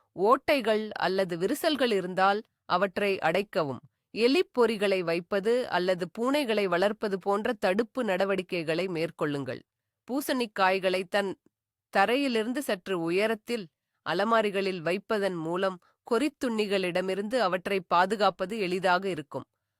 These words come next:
உங்கள் கடின உழைப்பின் பலனை எலிகள் திருடிச் செல்ல அனுமதிக்காதீர்கள்.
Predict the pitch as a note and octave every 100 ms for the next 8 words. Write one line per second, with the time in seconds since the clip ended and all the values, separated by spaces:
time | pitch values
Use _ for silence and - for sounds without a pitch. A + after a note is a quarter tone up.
0 | _ - G#3 A3 G#3+ - G3+ C#4 D#4+ B3
1 | G#3 G#3 A3 G3+ G3 F#3+ G#3 A#3 C4 -
2 | F3+ G#3 A3+ B3 G#3+ F#3+ G3+ A3+ - F#3+
3 | G3+ A3 F#3+ G#3 G3 F#3+ F3 D3+ C#3+ B2+